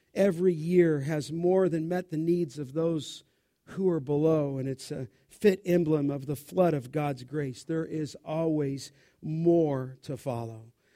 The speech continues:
I'm thinking the writer Hebrews said, "Let us draw near with confidence to the throne of" what? Grace,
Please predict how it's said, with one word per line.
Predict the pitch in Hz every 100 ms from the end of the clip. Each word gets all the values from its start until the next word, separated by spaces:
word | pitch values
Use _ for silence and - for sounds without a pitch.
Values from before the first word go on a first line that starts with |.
| -
I'm | 156
thinking | 156 180 180
the | 170
writer | 170 175 170
Hebrews | 135 196 170 175 143
said, | 185 165
"Let | 180 185
us | 170
draw | - 202 180
near | 180 185
with | 165 -
confidence | - 190 185 - 151 139
to | - 175
the | 147
throne | _ 175 180 175
of" | 143 131
what? | 170 135 _ _ _ _ -
Grace, | 127 135 175 202 170 127 - -